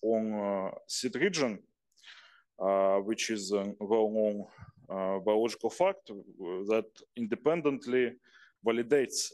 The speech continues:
our, uh, our findings. Um, and it was done, uh, I, I forgot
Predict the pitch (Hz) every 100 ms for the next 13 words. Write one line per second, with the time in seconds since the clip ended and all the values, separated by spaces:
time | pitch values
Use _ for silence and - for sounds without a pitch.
0 | - 107 107 104 - - - _ - 98
1 | 98 98 95 - 117 110 - 120 110 95
2 | 92 - - _ _ - - - - -
3 | - _ _ 107 107 104 90 - - 127
4 | 135 135 143 123 151 180 160 120 101 95
5 | 92 - 107 107 - 107 113